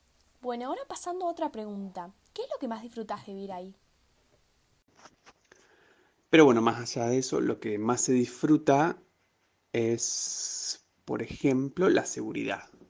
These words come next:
Speaker 2: Acá en China hay mucha seguridad, hay cámaras en todos lados. Como te digo, hay gente en todos lados. Entonces, es como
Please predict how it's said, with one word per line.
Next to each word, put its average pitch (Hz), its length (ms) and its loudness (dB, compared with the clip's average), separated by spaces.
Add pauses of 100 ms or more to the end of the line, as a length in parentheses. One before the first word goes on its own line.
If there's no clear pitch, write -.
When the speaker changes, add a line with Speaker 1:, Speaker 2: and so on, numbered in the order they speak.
(100)
Speaker 2:
Acá 160 240 -6
en 123 140 2
China 127 440 0
hay 123 200 -2
mucha 123 340 -4
seguridad, 147 600 4
hay 120 140 -8
cámaras 117 400 -2
en 120 140 -6
todos 127 320 2
lados. 135 680 2 (1700)
Como 104 320 -6
te 104 100 -4
digo, 107 180 0
hay 107 120 0
gente 131 420 8
en 104 120 -4
todos 107 340 4
lados. 117 720 -2 (160)
Entonces, - 680 -4 (1300)
es - 120 -6
como 117 500 0